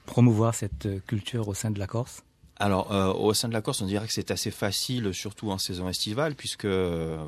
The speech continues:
Speaker 2: vous savez que la Corse est une île qui est très touristique.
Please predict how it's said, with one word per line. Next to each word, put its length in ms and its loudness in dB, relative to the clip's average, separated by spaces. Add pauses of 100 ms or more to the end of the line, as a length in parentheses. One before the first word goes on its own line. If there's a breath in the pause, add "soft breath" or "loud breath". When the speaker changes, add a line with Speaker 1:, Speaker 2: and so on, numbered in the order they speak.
Speaker 2:
vous 80 -14
savez 280 -8
que 140 -12
la 80 -6
Corse 300 -4
est 160 -10
une 180 -4
île 320 -8
qui 160 -10
est 60 -14 (140)
très 200 -2
touristique. 580 -6